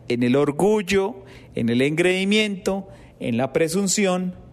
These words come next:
que nos hacen seres inalcanzables, intangibles,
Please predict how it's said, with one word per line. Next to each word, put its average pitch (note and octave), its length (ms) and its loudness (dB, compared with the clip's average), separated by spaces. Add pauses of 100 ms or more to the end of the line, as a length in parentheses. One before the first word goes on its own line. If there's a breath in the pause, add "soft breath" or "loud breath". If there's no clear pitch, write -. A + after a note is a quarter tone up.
(500 loud breath)
que C#3 120 0
nos C3 180 0
hacen D#3 320 0
seres F3 540 0 (360)
inalcanzables, F#3+ 1600 -2 (1800 loud breath)
intangibles, F3+ 1500 0